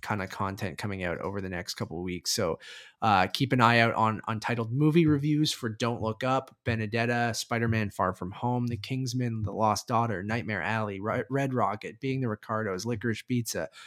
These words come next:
Tragedy of Macbeth, Matrix Resurrections, Tender Bar, uh, Serrano Peppers, uh, th-, uh, The Three fifty-five.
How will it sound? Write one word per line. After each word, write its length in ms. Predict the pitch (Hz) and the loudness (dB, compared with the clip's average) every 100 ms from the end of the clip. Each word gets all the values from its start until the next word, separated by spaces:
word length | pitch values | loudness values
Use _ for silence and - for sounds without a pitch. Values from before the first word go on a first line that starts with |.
| - - | -16 -2
Tragedy 380 | 135 131 127 | 2 2 4
of 100 | 120 | 2
Macbeth, 540 | 104 104 117 113 92 - | 0 -4 2 2 2 0
Matrix 420 | 110 117 131 - | 0 2 0 0
Resurrections, 1080 | 120 101 110 110 113 - 87 73 87 - - - | 0 0 0 0 0 -4 -4 -8 -6 -6 -6 -2
Tender 260 | 147 139 | 2 2
Bar, 560 | 117 92 87 80 73 52 | 2 2 2 0 -2 -4
uh, 340 | 50 50 85 110 - - | -4 -2 -4 -6 -10 -8
Serrano 640 | - - 117 117 127 113 110 | -2 2 4 6 6 4 0
Peppers, 600 | 120 117 104 87 82 - - - - - | -2 -2 -2 -2 -6 -12 -16 -20 -20 -6
uh, 600 | 127 110 107 101 98 95 113 | 0 2 4 4 2 2 0
th-, 200 | 113 - | -4 -4
uh, 240 | 139 139 131 | 0 0 2
The 120 | 131 | 0
Three 260 | - 143 | 4 4
fifty-five. 920 | 131 135 - 117 - 123 120 95 78 | 4 2 0 0 6 8 8 8 2